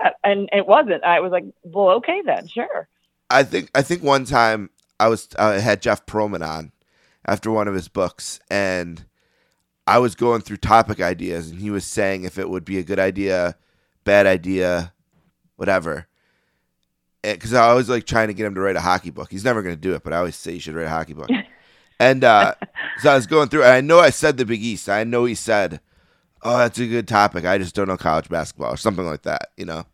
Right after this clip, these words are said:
Speaker 2: So.
Speaker 1: Yeah.
Speaker 2: Yeah.
Speaker 1: Yeah, honestly, like I said, I, I just assumed it had been done. And, um,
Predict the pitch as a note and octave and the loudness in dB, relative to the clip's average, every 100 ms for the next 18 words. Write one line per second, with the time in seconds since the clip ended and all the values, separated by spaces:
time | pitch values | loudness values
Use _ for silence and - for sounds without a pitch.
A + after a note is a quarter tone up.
0 | _ _ _ _ _ - C2 C#2 - - | _ _ _ _ _ -8 -6 -6 -6 4
1 | G#3 D#3 - - G2+ D#2 D2 - - - | 6 4 0 -4 0 0 -4 -14 -20 -16
2 | - - - - _ _ _ _ _ _ | -14 -6 -6 -6 _ _ _ _ _ _
3 | - G#3+ E3+ G3 G#3 G#3 F#3 F3 E3+ G3 | 4 6 8 6 4 0 0 4 2 2
4 | E3 E3 E3+ E3 F3+ F#3 - E3+ F#3+ E3+ | 2 2 2 0 0 -4 -12 -14 -10 -6
5 | E3 E3+ D#3+ D#3+ D#3+ F3+ E3 D#3 - D#3 | -2 -2 -2 -2 2 4 2 -2 -6 -6
6 | D#3 D3+ D3+ C#3+ - D#3 D3+ D3+ D3 | -4 -6 -10 -8 0 2 2 -2 -8